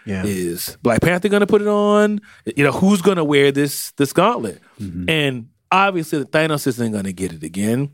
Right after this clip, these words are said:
Speaker 1: Mm-hmm.
Speaker 2: And he does get it. He tries to put it on and almost doesn't, almost, you know, so all of this is kinda like, "Oh my gosh, let's conclude this."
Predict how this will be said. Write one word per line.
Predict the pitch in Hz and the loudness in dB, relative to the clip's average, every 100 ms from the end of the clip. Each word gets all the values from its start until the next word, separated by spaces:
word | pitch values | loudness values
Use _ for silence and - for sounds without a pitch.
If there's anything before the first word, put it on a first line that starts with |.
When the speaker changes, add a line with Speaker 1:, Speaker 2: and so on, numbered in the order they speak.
| - | -8
Speaker 1:
Mm-hmm. | 98 90 90 | -6 -6 -6
Speaker 2:
And | 113 | -2
he | 156 | 0
does | 143 147 151 | 2 2 2
get | 135 160 | 0 0
it. | |
He | 135 | 2
tries | 160 147 | 0 0
to | - | 0
put | 165 | 0
it | 151 | 2
on | 151 151 147 | 4 2 0
and | 117 | 0
almost | 135 170 170 160 143 | 0 2 2 2 2
doesn't, | 147 156 156 | 2 2 -2
almost, | 107 131 165 175 165 135 - - | 0 2 4 4 0 -4 -14 -2
you | 202 | 2
know, | 208 | 2
so | 190 190 | 2 4
all | 233 269 | 4 4
of | 254 | 0
this | 262 | -2
is | 208 | -4
kinda | - 240 226 | 0 2 4
like, | 226 | 4
"Oh | 277 | 2
my | 285 247 | 2 0
gosh, | 277 269 - | 2 0 -2
let's | 220 | -8
conclude | 226 208 320 311 | -8 0 4 4
this." | 202 160 - | 4 2 -4